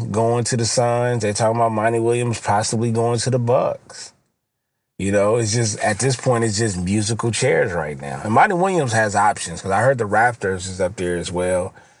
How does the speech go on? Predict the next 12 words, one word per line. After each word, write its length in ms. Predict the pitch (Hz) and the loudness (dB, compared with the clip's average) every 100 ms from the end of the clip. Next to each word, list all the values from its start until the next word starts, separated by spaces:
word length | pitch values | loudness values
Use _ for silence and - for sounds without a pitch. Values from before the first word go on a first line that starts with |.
| _ - | _ 0
Maybe 280 | 113 170 208 | 2 2 0
even 240 | 208 208 | 2 2
the 100 | 196 | 2
Clippers, 600 | 196 202 - 62 - - - | 2 -2 -2 -8 -12 -18 -10
you 80 | 95 | -2
know 160 | 110 | 0
what 60 | 110 | 0
I 40 | |
mean? 360 | 107 110 120 113 | 0 0 0 2
But 120 | 101 | 0
it's 180 | 104 101 | 0 -2
like, 420 | 95 87 78 64 | 0 0 -2 -8